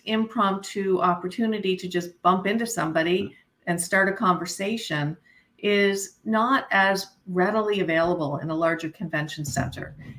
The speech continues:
Speaker 1: And
Speaker 2: Right.
Speaker 1: often people just sort of stay in their rooms if they're not doing it. They go to their hotel room and they maybe don't come out again until there's something happening. Whereas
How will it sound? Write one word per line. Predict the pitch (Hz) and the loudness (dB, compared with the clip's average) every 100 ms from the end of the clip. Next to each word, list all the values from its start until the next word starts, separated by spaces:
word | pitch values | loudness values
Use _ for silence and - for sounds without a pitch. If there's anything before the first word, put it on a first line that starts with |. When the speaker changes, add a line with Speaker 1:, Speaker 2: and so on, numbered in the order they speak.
| - | -2
Speaker 1:
And | 220 208 | 0 2
Speaker 2:
Right. | |
Speaker 1:
often | 220 262 - 294 | 2 0 0 -2
people | 269 247 226 | -2 -8 -6
just | 220 208 - | -4 -4 -2
sort | 202 180 | -2 -2
of | |
stay | - - 175 185 | -4 0 4 4
in | 180 180 | 4 2
their | 170 151 147 - | 0 -2 -6 -8
rooms | 175 202 170 135 - - - | -4 -2 -2 -6 -8 -14 -14
if | 180 | -8
they're | 175 | -4
not | 160 156 | -4 -4
doing | 160 151 143 | -4 -4 -4
it. | 147 | -4
They | 180 | -2
go | 180 180 | 0 0
to | |
their | 170 156 | 0 -4
hotel | 170 - 208 202 | -4 -4 -4 -2
room | 170 170 | -2 -2
and | 156 | -2
they | 151 147 - - _ _ _ | -2 -2 -8 -20 _ _ _
maybe | 196 196 196 | -4 -2 0
don't | 190 175 | 2 2
come | - 185 | 2 0
out | 180 254 | 2 2
again | 202 143 135 151 | 0 0 0 0
until | 156 185 165 | -2 -2 0
there's | 156 | -2
something | - 190 180 180 170 | 0 2 2 2 -2
happening. | 196 175 180 147 - - - - - | 0 0 0 -4 -6 -14 -20 -20 -4
Whereas | 190 185 180 175 175 | 2 4 6 4 0